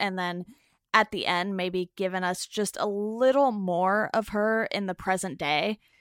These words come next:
because it ends with her sending that email to Bruce, but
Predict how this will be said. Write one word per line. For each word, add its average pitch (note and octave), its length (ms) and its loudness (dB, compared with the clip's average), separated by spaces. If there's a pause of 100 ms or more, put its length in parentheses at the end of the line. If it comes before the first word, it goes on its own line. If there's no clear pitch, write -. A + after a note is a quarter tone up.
(420)
because G#3 600 2 (360)
it G#3 160 0
ends G#3+ 360 0
with G#3+ 180 -4
her F#3 320 2
sending F#3 380 -2
that E3+ 200 -2
email E3+ 480 -2
to - 120 -14
Bruce, G3 340 -2
but F3+ 260 -2